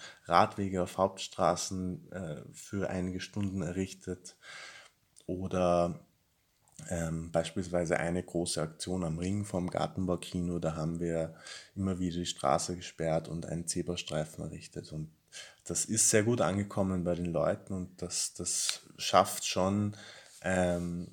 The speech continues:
eine gewisse, ein gewisses Auge dafür bei den, bei den Leuten, dass sie sich auch damit beschäftigen.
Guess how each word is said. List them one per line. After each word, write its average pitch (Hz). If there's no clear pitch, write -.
eine 95
gewisse, 92
ein 98
gewisses 98
Auge 87
dafür 85
bei 85
den, 82
bei 92
den 87
Leuten, 78
dass -
sie 87
sich 87
auch 80
damit 80
beschäftigen. -